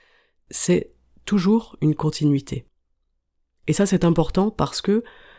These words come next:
on se met beaucoup de pression avec cette nouvelle année. Je vous invite à écouter l'épisode de l'année dernière que j'avais fait sur les bonnes résolutions. Euh, eh bien, mon avis n'a pas changé à ce sujet-là.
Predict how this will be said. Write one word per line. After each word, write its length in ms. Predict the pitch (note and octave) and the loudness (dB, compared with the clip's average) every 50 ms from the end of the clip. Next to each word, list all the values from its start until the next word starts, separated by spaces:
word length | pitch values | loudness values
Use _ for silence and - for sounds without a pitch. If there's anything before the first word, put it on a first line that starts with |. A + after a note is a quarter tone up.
| - _ _ _ _ _ - | -20 _ _ _ _ _ -4
on 80 | - D#3 | -4 0
se 100 | - F3 | 2 4
met 140 | E3 D#3+ D#3+ | 4 4 4
beaucoup 200 | F#3+ F#3 - - | 2 -2 -4 -6
de 60 | - | -2
pression 460 | - - E3+ - - - F#3+ G3+ G3+ | 0 0 0 0 0 0 0 2 2
avec 240 | E3+ D3+ C#3 C#3 - | 2 2 0 0 -2
cette 180 | - D3+ - | -2 -2 0
nouvelle 240 | - D3 D3 C#3+ C#3 | 0 2 2 2 2
année. 200 | C3+ C3+ E3+ G3+ | 2 4 2 2
Je 60 | F#3+ | 2
vous 120 | E3+ D3+ C#3 | 2 0 0
invite 260 | C3+ C#3 C#3+ C3+ - | 0 -2 -2 -2 -2
à 60 | C#3+ | 0
écouter 440 | C#3+ D3 - - F3+ - - G#3 G3+ | 0 0 -2 -2 -4 0 2 4 4
l'épisode 440 | F#3+ F#3+ F#3 - F#3 E3 F3 F#3 E3 | 6 4 4 2 2 2 2 2 4
de 80 | D#3+ | 4
l'année 260 | D#3 D3 D#3+ D#3+ D#3+ D#3 | 2 4 4 4 4 4
dernière 480 | D3+ D#3+ D3+ D#3 D#3+ E3 F3 F3+ - | 4 2 2 2 2 2 0 -2 -4
que 140 | - - D3+ | -4 -4 -2
j'avais 240 | C#3 C3 B2+ C#3 C#3+ | -2 0 0 -2 -2
fait 160 | - - E3 | -2 -2 -4
sur 180 | - - D#3+ C#3+ | -2 -2 -2 -2
les 100 | C3+ C3 | 0 2
bonnes 180 | C3+ D3 D#3 | 2 2 2
résolutions. 600 | D3+ - D3 B2+ D3 C#3 C#3+ C#3 - - F#3 A#3+ - - - - - - - - _ - | 2 0 -2 -2 -2 -2 -2 -2 -4 -4 -6 -6 -8 -10 -16 -20 -20 -20 -20 -14 _ -4
Euh, 220 | C3+ B2+ B2+ B2+ | -4 -2 -2 -2
eh 80 | B2+ C3 | -2 0
bien, 180 | B2+ D3 C#3 | 0 0 2
mon 160 | C3+ C3+ C3 C#3+ | 2 4 4 4
avis 220 | D3+ D#3 E3 G#3 | 4 6 6 4
n'a 120 | G3 D#3 | 4 4
pas 120 | - - G3+ | 2 0 0
changé 300 | - - F#3 D#3+ E3+ E3+ | 0 0 0 2 2 0
à 60 | D#3 | 0
ce 80 | - - | -2 -4
sujet-là. 380 | - D3+ C3+ C#3 C3 - - | -4 -4 -2 -2 -4 -4 -6